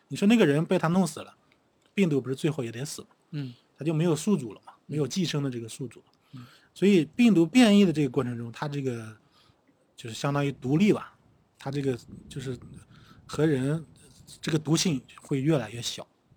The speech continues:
Speaker 2: 你这听上去好像病毒有意识一样。<laughs>
Speaker 1: 但是这是科学家总结的一个规律嘛，就是说，所以你看现在这个奥密克戎不是现在这个变异到这个程度，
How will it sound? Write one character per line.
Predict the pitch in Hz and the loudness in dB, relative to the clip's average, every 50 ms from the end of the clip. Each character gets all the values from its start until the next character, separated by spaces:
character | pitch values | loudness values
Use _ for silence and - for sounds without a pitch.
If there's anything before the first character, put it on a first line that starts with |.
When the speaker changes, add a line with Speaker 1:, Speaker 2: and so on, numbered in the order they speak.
| _ - - - _ _ - | _ -20 -20 -20 _ _ -6
Speaker 2:
你 | 180 151 131 | -4 -2 0
这 | 135 190 202 | 2 0 0
听 | 202 - - 202 202 | 0 -2 0 0 2
上 | 208 214 202 | 2 2 2
去 | 202 | 0
好 | - - - | 0 -2 -2
像 | - 165 170 175 165 | 0 0 -2 -2 -4
病 | - - 220 190 | -4 -2 -2 0
毒 | 147 143 170 | 2 2 2
有 | 165 135 113 | 2 2 0
意 | 123 170 220 233 | 0 0 -2 0
识 | - - - 123 113 | -2 -2 -4 -6 -6
一 | 107 110 | -8 -10
样。 | - 82 - - - - - - - - | -12 -12 -14 -14 -14 -14 -14 -16 -16 -16
<laughs> | - - - 214 - - - | -14 0 0 2 2 4 4
Speaker 1:
但 | 226 202 202 226 | 4 4 6 4
是 | 233 - 196 202 190 | 4 2 2 -2 -4
这 | 180 - 277 262 | -2 2 2 2
是 | 214 233 226 208 185 170 156 | 4 4 6 6 6 6 4
科 | 143 - - | 4 2 2
学 | 226 214 208 | 2 2 2
家 | 202 190 180 | 2 0 0
总 | 170 - 156 131 120 | 0 0 -2 -2 -4
结 | 117 135 160 | -4 -4 -2
的 | 190 202 | 0 0
一 | 131 | -2
个 | 123 - | -4 -8
规 | - - 117 117 | -12 -10 -10 -8
律 | 120 135 135 | -8 -8 -10
嘛， | - - - _ _ - - - - - - - - - | -12 -16 -20 _ _ -20 -20 -20 -20 -20 -20 -18 -16 -10
就 | - 156 147 | -6 -4 -4
是 | 156 156 | -4 -2
说， | 151 160 165 160 160 156 151 151 151 - - _ _ _ _ | 0 2 2 4 4 2 0 -2 -6 -12 -18 _ _ _ _
所 | - - 208 | 0 2 4
以 | 226 | 6
你 | 214 175 147 | 6 4 4
看 | - 208 208 | 2 2 2
现 | 202 - 233 220 | 4 4 6 6
在 | 214 202 180 156 - - - - - - _ | 6 6 4 2 -2 -10 -20 -20 -20 -20 _
这 | - - 151 | -10 -6 -2
个 | 147 147 147 147 | -2 -2 -2 -2
奥 | 151 175 190 | -2 0 0
密 | 180 160 | 0 -2
克 | 147 - 160 | -2 -2 -2
戎 | 147 131 123 | -2 -2 -2
不 | 127 120 | -6 -10
是 | 117 | -12
现 | 113 - 135 123 | -12 -10 -8 -8
在 | 120 117 | -8 -10
这 | 113 117 110 | -12 -14 -16
个 | 107 107 101 - - - - _ _ _ _ _ _ _ | -18 -20 -20 -20 -20 -20 -20 _ _ _ _ _ _ _
变 | 180 160 151 | -2 0 2
异 | 156 | 2
到 | 151 147 | 2 2
这 | 131 160 | 2 2
个 | 165 143 | 0 -2
程 | - - 110 110 | -2 -4 -8 -8
度， | 113 113 117 107 | -8 -8 -8 -8